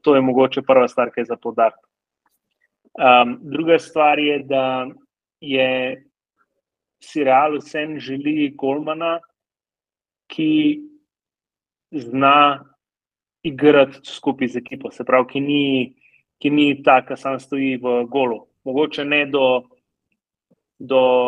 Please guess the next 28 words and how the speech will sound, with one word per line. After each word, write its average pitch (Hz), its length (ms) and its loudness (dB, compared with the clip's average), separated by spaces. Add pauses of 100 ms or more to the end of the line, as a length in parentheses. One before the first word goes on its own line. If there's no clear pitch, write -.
(220)
te 147 120 0
mere, 139 420 -2
kot 127 360 -6 (720)
pričakuje 139 680 -2
to 131 220 -4
City, 147 600 -4
kot 131 240 -10
pričakuje 127 640 -2
to, 127 140 -2
ne 117 120 -6
vem, 117 240 -4
Xavi, 127 500 2
kot - 220 -14
Ten 131 220 -6
Hag 135 280 0
pričakuje 131 560 -6
in 123 120 -10
tako 123 180 -14
naprej, 160 320 -4 (540)
ampak 127 260 -2
vseeno, 127 400 0 (340)
to 156 140 0
se 147 180 -4
ful 165 180 4
vidi 151 260 2
recimo 139 360 -2
po 135 160 0
Courtoisu. 139 680 2